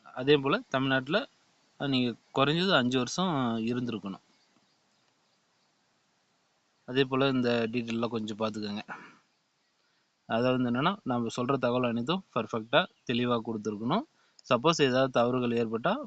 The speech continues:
உடனே வந்து என்னன்னா அவங்களுக்கு தகவல் மூலம் தெரிவிக்கணும். ஆஹ், அதன் பிறகு ஏதாவது தவறினை என அற-, அறியப்பட்டால் என் மீது சட்டப்படியான நடவடிக்கைகளாம் மேற்கொள்ளலாம் என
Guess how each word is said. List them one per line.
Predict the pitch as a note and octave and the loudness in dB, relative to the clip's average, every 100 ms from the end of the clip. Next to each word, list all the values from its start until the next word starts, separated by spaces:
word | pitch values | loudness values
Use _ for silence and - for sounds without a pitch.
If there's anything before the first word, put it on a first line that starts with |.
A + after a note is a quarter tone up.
| A#2+ | -8
உடனே | A2+ A#2+ C3+ | -6 -2 -2
வந்து | B2+ A#2+ | -2 -4
என்னன்னா | A#2 C#3+ | -2 -2
அவங்களுக்கு | C#3 A2+ A2 G3+ - | 0 -2 -6 -8 -10
தகவல் | - B2 B2 A#2 | -4 -2 0 -2
மூலம் | A#2 G#2+ | -2 -4
தெரிவிக்கணும். | A2+ A2 A2+ G#2 A2 F3 D4 _ _ _ _ _ _ _ _ _ _ _ _ _ - _ _ _ _ _ _ _ _ _ _ _ _ _ _ _ _ | -4 -4 -4 -4 -2 -2 -4 _ _ _ _ _ _ _ _ _ _ _ _ _ -20 _ _ _ _ _ _ _ _ _ _ _ _ _ _ _ _
ஆஹ், | C3 B2+ B2 B2 B2 A2+ | -4 0 2 2 0 -4
அதன் | - B2+ A#2+ | -4 -2 0
பிறகு | C3 B2+ - | -2 -2 -4
ஏதாவது | A#2 A#2 C3 C3+ A2+ - - | -4 0 2 2 -2 -12 -12
தவறினை | B2 A#2 B2 B2 A#2+ A#2 A#2 A2+ A2+ G#2+ G#2+ - - | -2 -2 0 0 0 -2 -2 -2 -4 -6 -8 -12 -14
என | A2+ A2+ | -8 -4
அற-, | A2 A2 B2 A2+ A2 | -4 -4 -4 -4 -6
அறியப்பட்டால் | G#2+ A#2 B2+ A2+ G#2 D3+ - _ _ _ _ | -6 -2 -2 -2 0 0 0 _ _ _ _
என் | A#2+ B2 | -2 0
மீது | C3 D3 A3 E3 - - | 0 2 0 -2 -8 -6
சட்டப்படியான | - G#2+ - C#3+ C3+ B2+ A#2+ A#2 A#2 | -2 -2 4 4 4 2 0 0 0
நடவடிக்கைகளாம் | A2+ A#2 A#2 A2 A2+ C3 F#3+ - | -2 -2 -2 -4 -2 0 0 -4
மேற்கொள்ளலாம் | A#2 A#2+ A#2+ A#2+ B2 | -4 -4 -2 -2 -2
என | A2+ D3 | 0 -2